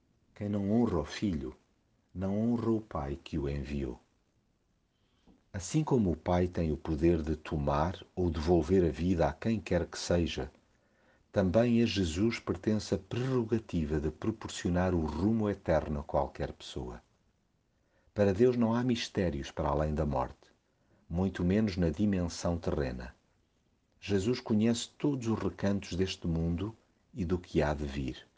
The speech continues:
Daí que só através dele seja possível desfrutar na plenitude o significado da vida. É ele que consegue insuflar de sentido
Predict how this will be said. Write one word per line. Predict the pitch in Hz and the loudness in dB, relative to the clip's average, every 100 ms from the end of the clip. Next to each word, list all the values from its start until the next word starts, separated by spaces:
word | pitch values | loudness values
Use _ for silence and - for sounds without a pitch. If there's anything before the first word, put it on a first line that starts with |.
| _ _ _ _ _ - - | _ _ _ _ _ -20 -4
Daí | 80 104 135 | 2 4 2
que | - | -2
só | - 107 | 0 2
através | 101 101 98 107 90 | 2 0 2 2 2
dele | 87 101 85 | 2 4 2
seja | - 90 80 78 | 0 0 0 -2
possível | - - 92 87 82 | -4 0 2 2 0
desfrutar | - - 92 80 95 90 | -4 -2 0 0 0 0
na | 87 | 0
plenitude | - 107 107 98 82 - 104 92 | 0 0 0 0 -2 -2 -2 -2
o | |
significado | - - 151 131 117 - 92 - 87 80 | -4 -2 -2 0 -2 -4 -4 0 0 0
da | 78 | -2
vida. | 78 73 67 67 - _ _ _ _ _ _ _ _ - | -2 -2 -4 -8 -14 _ _ _ _ _ _ _ _ -4
É | 85 | -2
ele | 80 92 101 87 | 4 4 4 2
que | - | -4
consegue | - 82 - 92 85 101 | -4 -4 0 2 4 4
insuflar | 117 - - 98 - 92 90 | 4 2 -4 -4 0 0 0
de | 90 | -4
sentido | - 87 78 - 95 73 69 | -4 -2 -2 -2 -2 0 -4